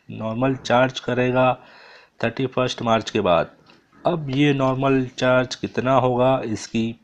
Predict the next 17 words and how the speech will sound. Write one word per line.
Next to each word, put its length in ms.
पुष्टि 400
नहीं 300
की 220
गई 260
है। 340
टेलीकॉम 460
कंपनियों 560
के 200
बिजनेस 520
में 320
तगड़ा 280
कंपटीशन 680
देखने 280
को 200
मिल 440
रहा 300
है। 380